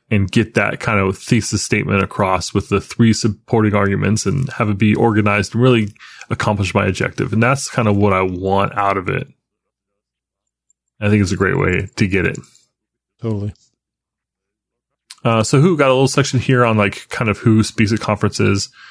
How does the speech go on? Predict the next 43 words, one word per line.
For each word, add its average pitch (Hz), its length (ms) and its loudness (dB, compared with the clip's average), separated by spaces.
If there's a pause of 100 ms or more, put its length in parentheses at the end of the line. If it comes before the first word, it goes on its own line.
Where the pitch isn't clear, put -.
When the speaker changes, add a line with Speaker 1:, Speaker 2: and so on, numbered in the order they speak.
(400)
Speaker 1:
Uh, 101 280 0
and, 101 320 0
yeah, - 380 0 (280)
this 151 260 4
is - 280 -2 (260)
kind 113 160 -2
of 101 80 -2
short. 101 320 0
Uh, 104 140 2 (320)
there's 135 200 4
a 131 80 4
really 110 260 4
a 101 60 4
lot 98 160 4
of 101 60 2
reasons 101 320 2
why, 95 220 0
but - 200 -2
we've 117 360 0
kind 120 160 -2
of 98 60 -4
talked 104 200 -2
about 101 180 -2
these. 104 220 2
So 113 140 0
we've 113 120 2
talked 135 200 -4
about 113 200 0
the, 101 240 2
um, 95 160 -4 (300)
like, - 120 -2
the 117 100 0
sponsors, 98 580 0
like, 98 120 -2
people 110 220 0
who 90 80 0
have, 101 140 0
like, 95 140 0
a 98 100 0
product 95 540 -2
or 107 60 2
a - 40 -2
company. 98 540 -2